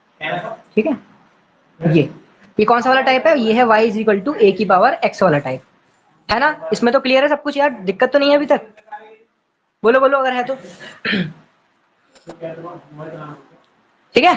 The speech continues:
बढ़ जाए आगे। तो अब आपने अगर ये देख लिया है तो एक second,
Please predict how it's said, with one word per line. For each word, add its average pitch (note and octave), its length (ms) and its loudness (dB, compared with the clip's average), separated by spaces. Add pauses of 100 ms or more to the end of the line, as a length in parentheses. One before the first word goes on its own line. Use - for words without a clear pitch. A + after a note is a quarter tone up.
(1700)
बढ़ G#3+ 80 4
जाए C4+ 140 4
आगे। D#4+ 180 2 (3500)
तो A#3 60 2
अब A#3 120 2
आपने A#3 200 0
अगर A#3+ 180 0
ये A3+ 160 -4
देख A3 200 -2
लिया B3 160 0
है D#4 140 -2 (580)
तो A#3+ 480 2 (380)
एक F#3+ 140 -6
second, G#3 500 -2